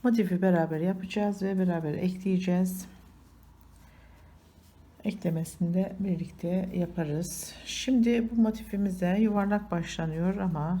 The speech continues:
zincirli yuvarlakta her zaman olduğu gibi başlamayacağız. Zincirle başlayacağız. Çünkü şurada, e, fıstıklar yapıyoruz. Fıstıklar yumuşak iplerden oluştuğu için sihirli yuvarlağın içini sabitleyemezsek bozulur fıstıklarımız. O sebeple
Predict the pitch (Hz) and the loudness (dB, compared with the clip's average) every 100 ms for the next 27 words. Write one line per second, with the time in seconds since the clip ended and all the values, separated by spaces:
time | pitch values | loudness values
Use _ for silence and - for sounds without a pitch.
0 | 185 - 214 202 185 175 175 165 - 170 | -4 -4 -2 2 2 2 2 -2 -2 2
1 | 185 185 160 160 160 160 165 160 175 202 | 2 2 -2 -4 -4 -4 -4 -2 -2 0
2 | 160 170 - 175 143 143 156 190 214 - | 0 -2 -2 -2 -2 -4 -2 -2 -4 -10
3 | - - - - - - - - - - | -16 -18 -18 -18 -18 -20 -20 -20 -20 -20
4 | - - 226 202 202 160 147 147 151 156 | -20 -2 2 4 2 0 2 0 -2 -6
5 | 170 196 202 - 226 214 - 170 214 - | 0 0 -2 2 2 4 2 0 0 -4
6 | 185 226 214 190 196 - - 175 170 170 | -4 -2 0 0 0 -2 0 0 2 0
7 | 165 160 - - - - - - - - | 0 -2 -6 -8 -16 -20 -20 -20 -20 -20
8 | - - - 214 214 190 - 185 151 147 | -20 -20 -6 -6 -6 -8 0 2 2 0
9 | 151 190 - 196 - 190 - 202 190 180 | -2 -2 -4 -6 -6 -10 -2 2 6 6
10 | 185 220 214 - - 165 156 151 165 185 | 4 0 -2 -8 -6 -6 -4 -2 0 0
11 | 185 - 170 143 143 214 220 - - - | -2 -2 -2 -2 -2 -4 -4 -8 -20 -20
12 | - - 202 202 214 185 160 160 160 202 | -16 -4 0 2 2 2 0 0 -2 -4
13 | 185 175 180 196 185 165 160 147 143 147 | -4 -2 -2 0 -2 -2 -2 -2 -2 -4
14 | - 233 233 180 - 143 139 - 143 - | -2 -2 0 -2 0 -4 -6 -6 -12 -10
15 | 143 151 165 202 220 - 220 170 143 143 | -8 -4 0 0 0 0 -2 0 -2 -2
16 | - 165 208 | -2 0 2